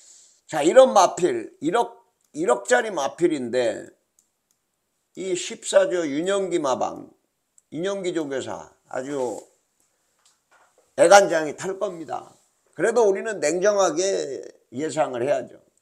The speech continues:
직전 경주에 정도윤이가 이 칠 번 칼잡이 어떻게 탔습니까? 선행 가는 놈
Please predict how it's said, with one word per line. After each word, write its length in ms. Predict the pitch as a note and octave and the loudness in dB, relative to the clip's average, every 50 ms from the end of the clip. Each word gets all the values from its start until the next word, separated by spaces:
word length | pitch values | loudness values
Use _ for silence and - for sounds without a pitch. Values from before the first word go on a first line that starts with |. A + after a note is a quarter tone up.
| _ _ _ _ _ _ _ _ _ | _ _ _ _ _ _ _ _ _
직전 420 | - - F#3 - - C#4 C#4+ C#4 B3+ | -14 -14 -8 0 4 6 6 6 6
경주에 500 | C4 B3 A#3 G#3+ F3 G3+ A3+ A3+ G3+ - | 4 2 2 2 0 0 2 2 0 0
정도윤이가 1040 | - D#3 F#3 A3 A3 A3 A#3+ A#3+ A#3 G#3+ G3 F3 F#3+ F#3+ F3 D3 B2 - - - _ _ _ _ _ | 0 -2 -2 -2 0 0 0 0 0 0 2 4 6 6 6 4 2 -2 -8 -14 _ _ _ _ _
이 200 | - G3 G#3 F#3+ | -12 -10 -10 -8
칠 220 | - - - B3+ A3+ | -8 -8 -6 -4 -2
번 200 | A#3+ A#3 G#3+ - | -2 -4 -4 -6
칼잡이 440 | - B3 B3+ A3+ A#3 - - G3 F#3 | -6 -6 -6 -2 0 0 0 2 0
어떻게 380 | D3 C3 - E3+ D#3 D3 C#3 | -2 -2 -2 -4 -6 -6 -6
탔습니까? 640 | - C3+ A#2+ - - - F#2 - - - _ - _ _ _ _ _ _ _ _ _ _ _ _ _ _ _ _ _ _ _ _ _ _ _ _ _ _ _ _ _ _ _ _ _ _ _ | -10 -12 -12 -12 -12 -14 -14 -18 -20 -20 _ -20 _ _ _ _ _ _ _ _ _ _ _ _ _ _ _ _ _ _ _ _ _ _ _ _ _ _ _ _ _ _ _ _ _ _ _
선행 520 | - - - A#3 C4 C#4 D4 D4 C#4 C4 | -14 -8 -4 2 6 6 6 6 4 4
가는 380 | A3+ B3 A#3 A#3 A#3 A#3 A3 G#3+ | 6 6 6 6 4 -2 -4 0
놈 340 | G3 E3 C3 G#2+ F2+ - | 0 0 0 0 -4 -12